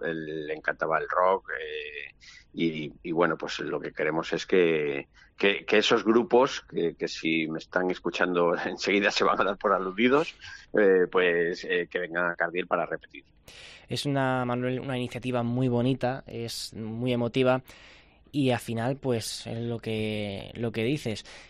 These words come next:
Speaker 2: ¿Cómo puede colaborar la gente con esta asociación? Eh, ¿cómo se puede
Speaker 1: Hmm.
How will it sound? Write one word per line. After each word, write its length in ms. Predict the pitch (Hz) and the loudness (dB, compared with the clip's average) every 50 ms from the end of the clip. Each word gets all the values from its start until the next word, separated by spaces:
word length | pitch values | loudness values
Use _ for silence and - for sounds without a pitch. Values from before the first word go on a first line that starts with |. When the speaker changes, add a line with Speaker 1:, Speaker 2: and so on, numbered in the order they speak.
| - | -8
Speaker 2:
¿Cómo 200 | - 135 147 160 | -2 2 2 2
puede 320 | 151 156 156 139 139 131 - | 4 4 4 4 2 0 2
colaborar 640 | - 131 127 123 123 117 117 117 123 131 123 120 117 | 2 4 4 4 4 4 4 4 4 2 2 0 -2
la 140 | 117 120 117 | -2 -2 -2
gente 320 | - 131 127 123 117 123 | -2 -4 -4 -2 -2 -4
con 100 | 117 123 | -2 -2
esta 240 | 123 120 - - 120 | -4 -4 -4 -4 -6
asociación? 720 | 113 - 131 120 - 120 110 - - 151 147 131 120 113 | -4 -4 -6 -6 -4 -6 -6 -2 0 0 0 0 0 -2
Eh, 720 | 113 113 113 113 110 113 113 113 110 110 110 110 107 107 - - | -2 -2 -2 -2 -2 -2 -4 -4 -4 -6 -6 -8 -8 -10 -12 -10
¿cómo 180 | - - 135 139 | -6 -4 -2 -2
se 140 | - 147 135 | 0 -2 -2
puede 800 | 131 143 135 131 127 127 127 127 127 123 123 120 120 110 - | -2 -2 0 2 2 2 2 2 2 2 0 0 -2 -4 -8
Speaker 1:
Hmm. 60 | - | -12